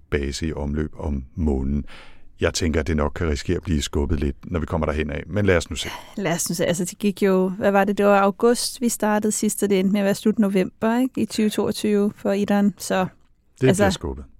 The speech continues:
Speaker 2: jeg vil ikke sætte mit, øh, ur efter Artemis-missionen.
Speaker 1: Nej, det, det tror jeg heller ikke. Jeg vil heller ikke, øh, væde om det. Og så er der jo,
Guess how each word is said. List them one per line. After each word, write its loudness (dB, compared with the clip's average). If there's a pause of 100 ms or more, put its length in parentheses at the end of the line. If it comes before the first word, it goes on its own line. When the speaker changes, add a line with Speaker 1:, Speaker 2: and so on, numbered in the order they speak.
Speaker 2:
jeg 4
vil 4
ikke 2
sætte 0
mit, 0
øh, 0
ur -2
efter -6 (140)
Artemis-missionen. -8
Speaker 1:
Nej, 4
det, 2 (120)
det 6
tror 4
jeg 2
heller 2
ikke. 2
Jeg 0
vil -2
heller 2
ikke, -4
øh, -4
væde 0
om -8
det. -6 (1160)
Og -4
så 6
er 8
der 6
jo, 4